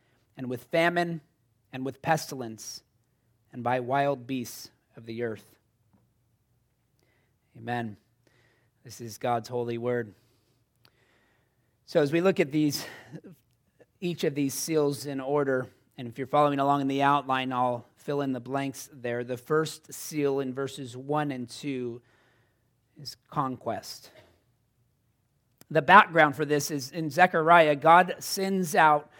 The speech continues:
four groups of almost identical colored horses, uh, identical to the colors of the horses mentioned here in Revelation.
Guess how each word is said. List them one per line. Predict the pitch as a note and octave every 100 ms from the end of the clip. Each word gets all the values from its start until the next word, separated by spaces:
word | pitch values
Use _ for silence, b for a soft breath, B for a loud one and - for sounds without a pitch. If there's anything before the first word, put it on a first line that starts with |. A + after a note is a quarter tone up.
| b _
four | - F#3 F#3 G3
groups | D#3 D#3+ F3 D#3+ -
of | D3 C#3
almost | - F#3+ A3 G#3 G#3
identical | D#3+ D3 F3+ F3+ - E3+
colored | D#3 - - F3+ D#3+ D3 C3 b b b b
horses, | - G3+ G3 - C3 B2 A#2+
uh, | C#3 C#3 C3+ C#3
identical | C#3+ D3 E3 D3+ D3
to | D3+
the | C#3
colors | - D#3+ D3+ C#3+
of | C#3
the | C3+
horses | C#3 C#3+ - C3
mentioned | C#3+ C#3+ C#3+ C3
here | D3
in | C3+
Revelation. | C3 A#2+ C3+ E3 -